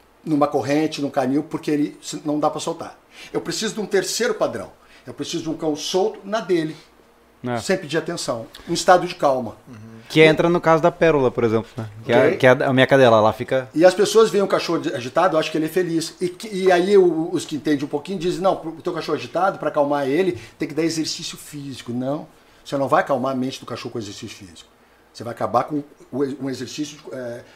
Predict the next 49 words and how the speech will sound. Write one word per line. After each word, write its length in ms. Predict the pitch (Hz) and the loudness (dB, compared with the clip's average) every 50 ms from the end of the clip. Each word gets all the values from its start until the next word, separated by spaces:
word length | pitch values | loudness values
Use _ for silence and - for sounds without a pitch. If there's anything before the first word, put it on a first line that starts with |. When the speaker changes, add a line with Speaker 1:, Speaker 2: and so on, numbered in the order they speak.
| - - | -10 -4
Speaker 1:
comando 380 | 143 131 131 135 151 156 160 | -2 -2 0 0 0 0 0
limitador, 640 | 151 151 156 160 175 175 175 180 151 110 117 101 98 | 0 0 0 -2 -2 -4 -4 -4 -4 -4 -6 -8 -8
limite. 600 | 101 104 117 123 123 131 131 - - - 95 - _ _ _ _ _ _ | -8 -6 -4 -2 -2 -2 -4 -6 -10 -14 -16 -16 _ _ _ _ _ _
Tipo, 300 | - - 127 - 120 - - - _ _ - - | -18 -16 -12 -10 -10 -12 -12 -14 _ _ -14 -8
eu 100 | 127 127 | -8 -2
pego 200 | 123 165 160 147 | 2 2 2 2
um 20 | 151 | 2
tablado 320 | 147 139 123 147 147 139 | 0 0 2 2 2 0
de 60 | - | 0
madeira, 340 | 131 123 117 120 156 175 160 | -4 -6 -4 -2 -4 -4 -4
digo, 120 | 123 131 135 | -6 -8 -4
"mesa", 380 | 135 147 160 165 160 131 123 | 0 2 4 4 4 2 0
e 40 | 123 | -4
ensino 240 | 120 - - 147 147 | -6 -4 -4 -4 -4
o 20 | |
cachorro 200 | 143 135 - 143 131 | -6 -6 -8 -10 -12
a 20 | |
ficar 140 | - - 131 | -10 -12 -12
lá. 160 | 107 101 95 - _ - | -12 -12 -14 -16 _ -4
Speaker 2:
Então 160 | 127 113 151 | 2 4 4
o 40 | 170 | 4
cachorro 460 | - 185 156 - - 175 175 151 170 | 4 2 2 4 4 4 4 6 6
não 200 | 160 147 156 185 | 4 6 6 6
demon-, 400 | 196 175 180 160 147 143 151 175 | 6 6 6 6 6 6 6 4
ele 140 | 131 143 120 | 4 4 6
é 40 | 139 | 6
incapaz 400 | 156 - 147 135 - 139 160 165 | 4 4 2 2 4 4 4 4
de 40 | 127 | 4
demonstrar 320 | 139 127 117 104 - 131 | 2 2 2 0 0 -2
felicidade? 560 | - - 110 - - - 110 127 131 - - _ _ _ - | -2 -4 -6 -6 -2 -2 0 -2 -2 -6 -12 _ _ _ -6
Speaker 1:
Não, 460 | - 117 120 113 110 113 120 147 147 | 0 4 6 8 10 10 10 8 8
não 120 | 117 107 104 | 6 0 -4
disse 260 | 92 110 - - 233 | -6 -4 -2 0 2
isso. 280 | 156 120 - - - - | 2 0 0 -2 -2 4
Speaker 2:
Não, 100 | 180 208 | 6 8
Speaker 1:
O 20 | 190 | 8
cachorro 200 | 165 147 147 160 | 10 10 8 8
Speaker 2:
é, 40 | 147 | 6
é 40 | 135 | 6
a 20 | |
minha 120 | 139 147 | 4 4
pergunta. 220 | 143 151 147 117 123 | 6 6 6 6 6
Speaker 1:
Não, 200 | 120 120 131 143 | 8 8 8 8
não, 160 | 139 131 123 | 6 4 4
não. 180 | 113 104 92 95 | 2 0 -2 -2
O 40 | 92 | 0
cachorro 320 | - 135 127 - 185 190 | 2 2 4 6 4 6
tem 140 | 185 185 180 | 8 8 6
prazer 500 | 180 - 254 156 - 165 147 147 147 - | 8 6 6 6 6 6 6 6 4 2